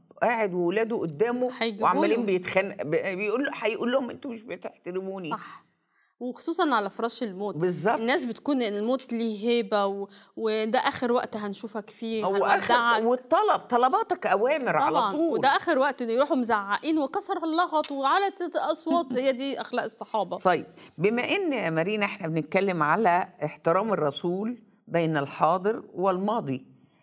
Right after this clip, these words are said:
Speaker 1: هنشوف في الماضي كانوا بيحترموه إزاي. في ال-، سورة الجمعة الآية حداشر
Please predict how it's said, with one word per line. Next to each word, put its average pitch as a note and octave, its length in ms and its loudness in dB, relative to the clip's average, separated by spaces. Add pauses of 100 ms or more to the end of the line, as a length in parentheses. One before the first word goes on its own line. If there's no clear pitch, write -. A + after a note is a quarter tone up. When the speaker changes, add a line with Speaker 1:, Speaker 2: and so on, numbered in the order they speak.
(140)
Speaker 1:
هنشوف G#3 460 -2
في - 80 -2
الماضي C4 440 0
كانوا G#3 220 -2
بيحترموه F#3 440 -2
إزاي. A#2+ 300 -8 (1080)
في - 140 0 (360)
ال-، F3+ 60 0
سورة C4+ 260 0
الجمعة A3+ 640 2
الآية E3+ 300 2
حداشر - 500 -6